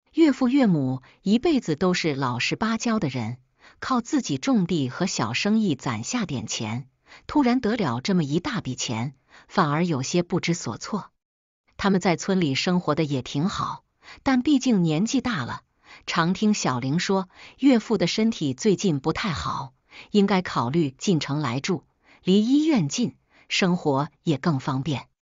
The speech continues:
于是我提出了买房的建议。“爸妈，这钱放在家里也不安全，不如拿出来买套房子，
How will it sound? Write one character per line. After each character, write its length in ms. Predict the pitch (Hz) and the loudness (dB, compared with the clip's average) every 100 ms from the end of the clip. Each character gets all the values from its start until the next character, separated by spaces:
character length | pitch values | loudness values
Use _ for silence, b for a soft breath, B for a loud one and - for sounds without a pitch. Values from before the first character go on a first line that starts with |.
| _ _ _ | _ _ _
于 160 | - 202 | 0 2
是 160 | - 180 | 4 2
我 120 | 143 | 0
提 220 | - 160 | 0 -2
出 160 | - 185 | 0 2
了 120 | 151 | 2
买 260 | 143 117 | 0 -2
房 240 | 120 120 147 | -4 -4 -2
的 80 | 185 | -2
建 260 | 240 147 | 0 -2
议。 220 | 120 117 - _ _ _ _ _ | -4 -8 -12 _ _ _ _ _
“爸 220 | - 175 - _ _ _ | -6 -6 -8 _ _ _
妈， 280 | 190 185 185 _ B B B | 0 0 -2 _ B B B
这 140 | 285 | 0
钱 280 | 240 180 170 | 2 2 2
放 220 | 208 254 | 2 0
在 100 | 226 | 2
家 220 | 185 247 247 | 0 0 0
里 200 | 165 170 | 0 0
也 140 | 175 131 | -2 -2
不 120 | 156 | -2
安 240 | 196 226 | 2 2
全， 360 | 240 127 117 - b b - | 2 -2 -4 -8 b b 0
不 120 | 190 | 2
如 180 | 160 165 | 4 2
拿 220 | 165 160 | 2 0
出 140 | - | 0
来 200 | 175 151 160 | 0 0 0
买 180 | 156 120 | -2 -2
套 200 | - 151 | -4 -4
房 300 | 123 123 165 | -2 -2 -2
子， 180 | 170 | -4